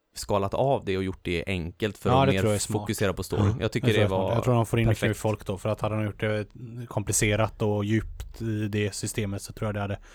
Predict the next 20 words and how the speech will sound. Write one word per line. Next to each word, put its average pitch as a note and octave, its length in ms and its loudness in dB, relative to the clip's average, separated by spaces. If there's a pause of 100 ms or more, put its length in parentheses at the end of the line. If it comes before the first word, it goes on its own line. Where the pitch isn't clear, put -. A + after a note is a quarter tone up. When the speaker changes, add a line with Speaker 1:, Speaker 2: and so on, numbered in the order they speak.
(300)
Speaker 2:
skrämt A#2 420 0
bort - 220 -2
många G#2+ 280 2
som G2+ 240 -2
tycker - 260 -6
att F#2+ 120 -2
humorn G2 500 0
och F#2+ 100 0
liksom F#2 260 -2
South G2+ 220 0
Speaker 1:
Ja. G2 120 0
Speaker 2:
Park A2 220 2
är A2 80 4
roligt, G2 380 -2
för G#2 120 -12
det, G2 80 -6 (600)
nu G#2+ 100 0
behöver G#2 580 0
du G#2+ 180 2
inte F#2+ 500 -2